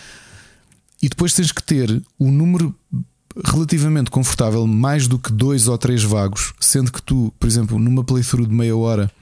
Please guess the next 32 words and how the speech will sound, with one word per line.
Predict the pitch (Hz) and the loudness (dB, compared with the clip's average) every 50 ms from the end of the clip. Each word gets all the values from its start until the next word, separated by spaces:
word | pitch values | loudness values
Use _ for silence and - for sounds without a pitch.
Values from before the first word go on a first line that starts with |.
| _ _ - - - - - _ _ | _ _ -20 -20 -20 -20 -20 _ _
eu | - 113 104 | -2 0 0
cheguei | - - 123 120 | 0 0 0 0
a | |
ter | 107 - 127 113 | 0 0 -2 0
dezassete | 101 101 110 120 113 - - 120 113 - 113 | 0 0 2 2 2 2 2 0 0 0 -2
adultos | 104 98 107 101 104 - - - - | 0 0 0 -2 -2 -4 -6 -8 -4
para | - - | -4 -4
trabalhar, | 95 - 98 95 95 95 95 95 92 92 - - - - - - - - - | -2 -2 -2 0 0 0 0 0 -2 -2 -6 -10 -18 -20 -20 -20 -20 -6 -4
e | 113 110 | -2 -2
tu | - - | -2 -2
teres | - 175 165 - | -2 -2 -2 -2
de | - | -2
ter | - 170 147 | 0 0 0
sempre | - - 151 123 120 - | 2 2 2 0 0 -2
pelo | - - 135 | -2 -2 0
menos | 135 143 143 131 - - | 0 2 2 0 0 -2
três | - - 131 135 131 120 107 - - - - _ | -2 -2 0 0 2 0 0 0 -2 -6 -8 _
que | - - | -2 0
não | 123 131 131 | 0 0 2
têm | 127 - 147 139 | 2 0 0 0
profissão | - 131 - - 127 - - 123 120 | 0 0 0 2 2 2 2 2 2
nenhuma, | 117 113 110 107 104 110 123 127 - _ _ _ _ - - | 2 2 2 2 2 2 0 -2 -4 _ _ _ _ -8 -4
que | - | -2
são | - - 139 135 135 139 139 139 135 135 127 127 | 0 2 2 2 0 0 0 0 0 0 0 0
pau | - 143 | -2 0
para | 131 - 139 | 0 0 0
toda | - 147 143 | 0 0 -2
a | 160 | 0
obra, | 170 147 113 104 101 107 - | 0 0 0 -2 -2 -4 -4
estás | - - 110 98 | -2 -2 0 0
a | 98 | 0
perceber? | - - - 107 113 123 | -2 -2 -2 -2 -2 -4